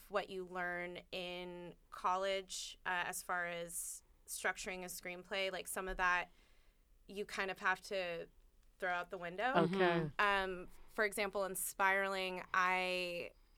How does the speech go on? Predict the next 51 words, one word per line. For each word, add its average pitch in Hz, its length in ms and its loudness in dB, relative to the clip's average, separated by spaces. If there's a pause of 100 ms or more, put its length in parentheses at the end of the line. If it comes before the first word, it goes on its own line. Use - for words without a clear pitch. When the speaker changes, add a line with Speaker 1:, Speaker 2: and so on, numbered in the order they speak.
(100)
Speaker 1:
had 196 280 4
a 208 60 4
lot 208 200 4
of 185 120 -4
music 185 420 -6
cues - 400 -10
in - 120 -14
it, - 180 -16 (160)
and 185 380 -4 (100)
my 180 580 0 (340)
professor, 180 840 -2
who 202 80 -2
I, 180 180 0
I 202 60 4
gave 196 280 0
the 190 100 -2
script - 360 -6
to 180 140 -4
him, 170 200 -4
and 165 120 -8
he 175 100 -8
was 170 120 -8
like, 170 140 -8
"Take 262 260 -2
these 226 260 0
out. 185 180 6
This 190 140 -8
is - 60 -8
for 196 140 -2
the 160 60 -10
music 175 280 -6
supervisor." 170 500 -4
Speaker 3:
<laughs> 202 300 8 (500)
Speaker 1:
And 202 560 6
Speaker 2:
Right. - 100 0 (240)
Speaker 1:
it 214 160 4
was 220 180 0
really 247 200 4
important 247 440 -2
to 208 120 -6
me 202 420 -2
to 247 140 -6
have 180 320 0
those 226 260 -4
music 208 300 -6
cues 294 280 -6
in 311 140 0
it, 311 180 0
so 226 120 2
I, 202 100 6
like, 185 180 0